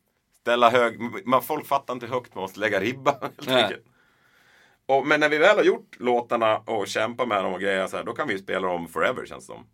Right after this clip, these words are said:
Speaker 1: Och man blir inte trött på dem.
Speaker 2: Men vad heter det, tror ni inte att, eh,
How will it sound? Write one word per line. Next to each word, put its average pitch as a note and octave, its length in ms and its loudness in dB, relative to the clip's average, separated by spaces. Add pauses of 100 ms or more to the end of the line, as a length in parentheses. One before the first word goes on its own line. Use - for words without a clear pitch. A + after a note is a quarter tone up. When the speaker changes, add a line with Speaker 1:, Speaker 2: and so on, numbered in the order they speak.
Speaker 1:
Och G2 120 -12
man E2 180 -6
blir F2+ 140 -10
inte D#2 160 -14
trött - 240 -16
på - 100 -20
dem. - 100 -20 (1120)
Speaker 2:
Men C3+ 160 -4
vad C3+ 100 -2
heter C3 340 -2
det, B2 60 -4
tror C#3 220 -8
ni C3+ 80 -4
inte B2+ 220 -4
att, - 260 -10
eh, A2+ 240 -4